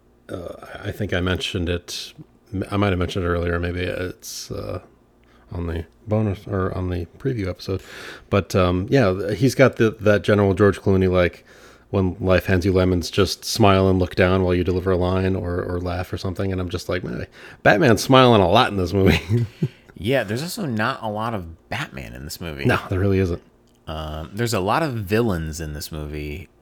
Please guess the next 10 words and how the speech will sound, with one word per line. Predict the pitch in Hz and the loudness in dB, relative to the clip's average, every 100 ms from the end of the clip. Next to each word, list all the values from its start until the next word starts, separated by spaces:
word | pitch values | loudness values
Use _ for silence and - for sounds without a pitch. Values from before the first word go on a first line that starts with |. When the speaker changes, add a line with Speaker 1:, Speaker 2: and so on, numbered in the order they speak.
| _ | _
Speaker 2:
which | 107 104 | -6 -4
is | 101 | -4
Speaker 1:
Yep. | 92 | -4
Speaker 2:
weird | 95 131 127 117 98 | -2 2 2 2 0
because | 98 - 101 87 | -4 -4 -6 -6
they | 95 | -10
have | 92 95 95 90 - - - _ _ _ _ _ _ _ | -8 -6 -6 -6 -12 -20 -20 _ _ _ _ _ _ _
no | 107 127 190 202 | -4 0 2 0
real | 135 120 165 151 | -2 -2 -2 -2
personality. | - 135 127 110 98 110 85 73 67 | -4 -6 -6 -4 -4 -4 -6 -8 -12